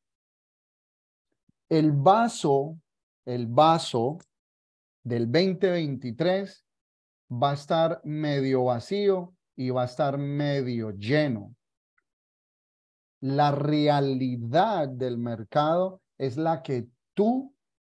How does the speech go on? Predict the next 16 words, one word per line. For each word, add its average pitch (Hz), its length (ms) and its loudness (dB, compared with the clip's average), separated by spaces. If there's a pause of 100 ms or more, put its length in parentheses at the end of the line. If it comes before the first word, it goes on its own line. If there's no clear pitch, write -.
(140)
te 127 140 -4
forjes. 113 600 -8 (960)
Es 143 180 -4
la 180 180 2
que 151 160 -4
tú 190 420 -2 (320)
crees 185 640 0 (280)
para 131 480 2
ti 254 360 -6 (440)
y 196 260 -2
para 139 340 2
tus - 320 -10
clientes. 113 640 -4 (1300)
Si - 140 -14
ustedes 190 540 0
compran 175 760 -2